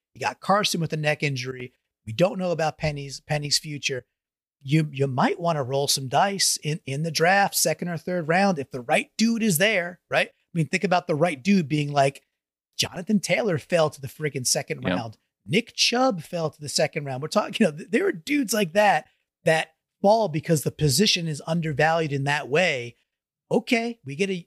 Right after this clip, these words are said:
Speaker 1: we get a chance at one of, like, the top three or four guys. I'm, I'm not gonna be mad at that. I know we have other needs, but,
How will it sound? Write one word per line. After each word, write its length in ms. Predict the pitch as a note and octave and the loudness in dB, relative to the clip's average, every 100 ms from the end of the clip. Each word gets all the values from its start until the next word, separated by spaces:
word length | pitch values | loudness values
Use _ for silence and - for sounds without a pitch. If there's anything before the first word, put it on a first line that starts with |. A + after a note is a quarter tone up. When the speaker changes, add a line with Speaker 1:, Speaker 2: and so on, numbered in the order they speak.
| C#3 | -10
Speaker 1:
we 60 | |
get 160 | E3 C4+ | -4 -4
a 100 | C3+ - | -4 -2
chance 460 | - D#3 G3 G3+ | -2 0 -2 -2
at 100 | E3 | -4
one 160 | C#3+ F3 | -2 -2
of, 100 | D3 | -2
like, 160 | C#3+ | -4
the 120 | - - | -6 -12
top 300 | - E3+ E3+ - | -4 -2 -2 -6
three 220 | D#3 F3 | -6 -2
or 40 | |
four 300 | D#3+ F3+ F3 | -4 -6 -8
guys. 520 | D#3+ A2+ D3 G#3+ A#3 - _ _ _ _ _ - | -6 -2 -4 -2 -4 -4 _ _ _ _ _ -10
I'm, 160 | F#3 - | -10 -6
I'm 100 | F3+ | -6
not 140 | A#3 | -4
gonna 100 | G4+ | 2
be 100 | D4 | 4
mad 380 | F#3+ C3+ F#3 D#4 | 4 4 2 2
at 140 | G3+ | -2
that. 200 | - - - | -8 -12 0
I 60 | |
know 120 | E3 A3+ | 2 4
we 120 | A3+ | 4
have 140 | G3+ | 4
other 180 | G#3 F3 | 2 0
needs, 380 | D#3+ B3+ D4 B2+ | 2 4 2 0
but, 320 | D3+ C#3 - | 2 2 2